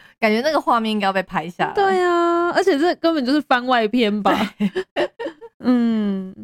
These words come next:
Speaker 1: 所以其实整个，呃，采访历程当中，应该有让你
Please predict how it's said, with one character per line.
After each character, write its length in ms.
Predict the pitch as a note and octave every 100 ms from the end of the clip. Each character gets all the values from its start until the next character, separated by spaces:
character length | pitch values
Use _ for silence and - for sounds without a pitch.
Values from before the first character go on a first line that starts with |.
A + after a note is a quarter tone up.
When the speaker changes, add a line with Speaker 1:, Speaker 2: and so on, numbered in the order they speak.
| -
Speaker 1:
所 160 | - G4
以 80 | D#4+
其 160 | A3
实 220 | - G#3+
整 200 | G#3 F#3+ E3+
个， 300 | E3+ E3+ E3
呃， 360 | F#3+ F#3 E3+
采 240 | F#3 F#3+ A3
访 260 | A3+ E3+
历 140 | F3 G#3+
程 260 | - E3+
当 180 | F3 F#3+
中， 340 | F#3+ F#3+ F#3+ G3+
应 100 | E4
该 160 | F4
有 160 | F4+ G3+
让 240 | A3+ C4
你 160 | G3 E3